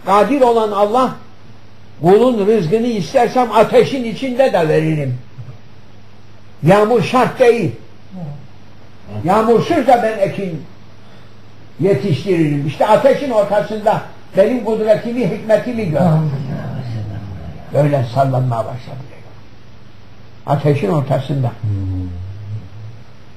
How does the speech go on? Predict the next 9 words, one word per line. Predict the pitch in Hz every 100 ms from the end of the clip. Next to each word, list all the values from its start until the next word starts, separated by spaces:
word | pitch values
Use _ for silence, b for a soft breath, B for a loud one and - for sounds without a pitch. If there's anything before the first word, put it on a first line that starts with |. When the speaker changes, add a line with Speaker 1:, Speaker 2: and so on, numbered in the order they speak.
| - -
Speaker 1:
Cenab-ı | 160 185 226 226
Hak | 196 254 262
Rezzak-ı | 202 160 233 208 226
Alem'dir. | 185 190 202 190 147 117 - - - - - - - - - - - - - - - -
Rezzak-ı | 156 156 175 175 185
Mutlak'tır. | 170 160 160 160 - 131 107 - -
Bütün | 131 151 - 170 135 - -
mahlukatın | 143 - 147 143 135 131 139 127
rızkıdır. | 127 127 131 123